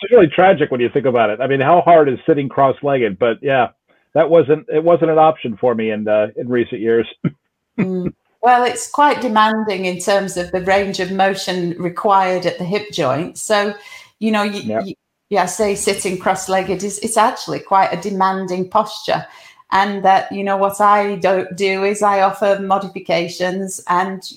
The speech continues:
Speaker 2: you know, supports. Supports are there to make this, these, um, disciplines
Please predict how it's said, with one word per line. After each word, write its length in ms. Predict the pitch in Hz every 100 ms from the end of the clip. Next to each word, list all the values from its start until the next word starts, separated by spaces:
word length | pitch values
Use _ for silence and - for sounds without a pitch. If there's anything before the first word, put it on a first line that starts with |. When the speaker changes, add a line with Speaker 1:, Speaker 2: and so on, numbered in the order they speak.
| -
Speaker 2:
you 180 | - 233
know, 240 | 247 247 247 -
supports. 1040 | - 269 - 240 240 294 - - - - _ _ _ _ _
Supports 920 | - 247 254 247 277 294 - - - -
are 520 | 202 202 202 202 196 196
there 440 | 202 214 208 202 196 - -
to 480 | 226 208 208 208 -
make 600 | 208 208 214 226 - -
this, 720 | 202 190 185 185 - - - _ -
these, 640 | 190 208 196 190 - -
um, 560 | 170 175 175 170 170 165
disciplines 800 | 220 226 208 - 196 185 185